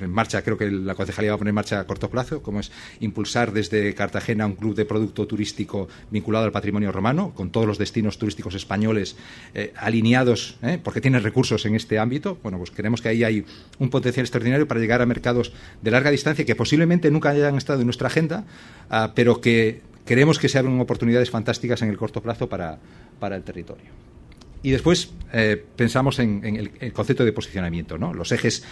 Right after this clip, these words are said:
son los que os he señalado al principio. Ah, y claro, al final, posicionamiento, identidad, personalidad, tienen que ver con memoria, ¿no? Ah, al final, cuando es-, cuando explicamos un territorio, lo explicamos desde la perspectiva de la memoria, de lo que significamos, de lo, y de lo que somos, ¿no?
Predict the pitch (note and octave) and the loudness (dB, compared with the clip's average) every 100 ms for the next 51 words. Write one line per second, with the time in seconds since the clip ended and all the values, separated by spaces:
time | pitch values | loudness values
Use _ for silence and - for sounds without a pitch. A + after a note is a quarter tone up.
0 | - - A#2+ G#2+ - F2 F2+ G#2 G#2 G#2 | -16 -2 0 2 0 -2 -2 -2 0 0
1 | G#2+ G#2 - A#2+ F3+ F3+ E3 G#3 - - | 0 -2 -6 -6 -6 -6 -8 -12 -18 -20
2 | - - C3+ C3+ B2+ B2+ - C3+ D3+ A#2+ | -20 -8 -4 -2 -2 -2 -4 2 6 6
3 | F#2+ - B2 A#2 B2+ F#3 - - B2 A#2 | 4 -2 -2 2 4 4 2 0 -2 0
4 | A#2+ A#2 D3+ D#3+ F3 F3+ - A2 G#2 A2 | 0 2 2 0 -4 -6 -4 -2 0 2
5 | C3+ D3 - - - A2 - A2+ C3 D3+ | 0 0 -6 -20 -10 -6 0 0 0 0
6 | C3+ A#2 A2 G2 F2+ E2 C#2 - - - | 2 2 2 0 -2 -4 -10 -16 -20 -14
7 | C#3 - - - - - G2 F#2+ F#2+ F#2+ | -14 -14 -20 -20 -20 -10 -4 -2 -2 -2
8 | F#2+ A2+ B2 A#2 - - - - - A2 | 2 2 4 2 0 -6 -20 -12 -2 0
9 | G#2+ A2+ A2 C#3 C#3+ D3 C3+ A#2+ C3+ D3 | 0 0 2 4 4 4 4 4 4 4
10 | E3 - G#2 A#2 A#2 G#2 G#2+ F#2 - F#2 | 2 -2 -2 -2 -2 -2 -4 -4 -4 -4
11 | A#2+ A#2+ F2+ F2+ F#2 E2 F#2+ - G#2 G#2 | -2 -2 -2 -4 -6 -6 -8 -6 -6 -4
12 | G#2 C3 C#3+ - - - - - G#2 F#2+ | -2 0 0 -2 -8 -20 -20 -6 -4 -4
13 | - G#2 F#2+ F2+ F2+ D#2 C#2+ F#2 D#3+ | -4 -4 -4 -6 -10 -12 -12 -12 -14